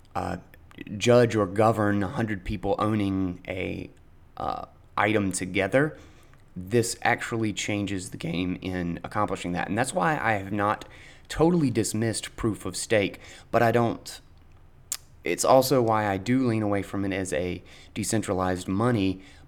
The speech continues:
but, and maybe this is a better way to describe it, is that it's a ownership of the commons, uh, in the context of the proof of stake. But it, it, but regardless, if you're looking at a proof of stake, you're still looking at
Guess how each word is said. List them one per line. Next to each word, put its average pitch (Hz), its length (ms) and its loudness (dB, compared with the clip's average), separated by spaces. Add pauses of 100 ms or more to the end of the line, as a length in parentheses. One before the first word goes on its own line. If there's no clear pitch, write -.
(160)
but, 95 280 2
and 104 160 0
maybe 123 220 4
this 120 260 0
is 117 120 -4
a 113 40 -2
better 104 360 2
way 98 480 -2
to 98 240 -10
describe 92 520 -2
it, - 160 -8
is 87 280 -6
that 90 160 -6
it's - 300 -6
a - 280 -4 (560)
ownership 117 580 2
of 98 200 -2
the - 100 -10
commons, - 720 -4 (360)
uh, 87 220 -4
in 92 220 -2
the 90 80 -4
context 87 500 -4
of 92 60 -12
the 92 80 -6
proof - 280 -6
of - 80 -14
stake. - 360 -4 (320)
But 120 160 4
it, 120 240 4
it, - 360 -6
but 120 140 2
regardless, 120 800 4 (720)
if 127 160 4
you're 127 140 4
looking 120 280 2
at 104 60 0
a 101 60 -4
proof 107 260 -6
of 101 100 -8
stake, - 300 -4
you're 98 160 -4
still 120 520 -2
looking 98 360 -2
at 87 160 -4